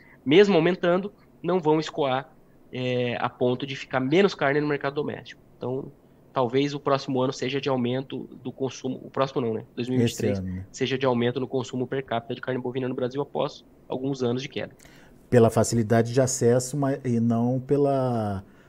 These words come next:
Speaker 2: é, é, é, pela, pela,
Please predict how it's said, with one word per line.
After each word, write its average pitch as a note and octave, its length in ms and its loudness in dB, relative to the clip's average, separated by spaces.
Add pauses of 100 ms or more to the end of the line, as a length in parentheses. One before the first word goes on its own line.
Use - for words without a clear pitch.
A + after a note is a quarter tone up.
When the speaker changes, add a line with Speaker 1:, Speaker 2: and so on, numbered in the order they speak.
(140)
Speaker 2:
é, G2+ 560 -6 (640)
é, A2+ 80 -2
é, G2+ 40 -4
pela, G#2 480 0
pela, G2 640 -2